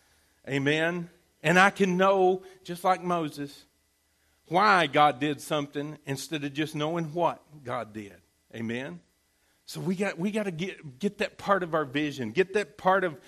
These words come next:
of what God's doing. Number two,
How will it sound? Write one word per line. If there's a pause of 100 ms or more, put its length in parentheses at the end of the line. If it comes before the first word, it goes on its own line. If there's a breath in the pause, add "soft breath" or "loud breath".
(180 loud breath)
of
what
God's
doing. (840 soft breath)
Number
two,